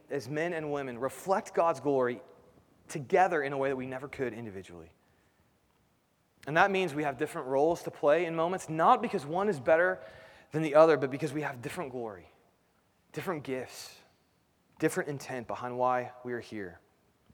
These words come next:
And so our glory is to tell God's story. Our glory is to, to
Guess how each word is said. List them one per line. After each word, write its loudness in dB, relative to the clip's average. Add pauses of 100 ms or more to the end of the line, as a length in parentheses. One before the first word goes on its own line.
(1300)
And -10
so 6 (800)
our 12
glory 10
is 4
to -6
tell 8
God's 4 (680)
story. 2
Our 8
glory 6
is -2
to, 2
to -4